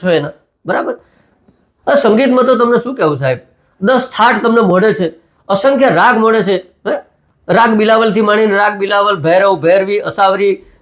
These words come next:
અ, કલાવતી, દરબારી, મારવા, કાફી,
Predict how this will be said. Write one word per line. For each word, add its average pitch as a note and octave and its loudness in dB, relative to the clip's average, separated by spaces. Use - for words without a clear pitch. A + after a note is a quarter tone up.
અ, D#3 -2
કલાવતી, G#3 0
દરબારી, G#3 0
મારવા, G#3+ 2
કાફી, G#3 0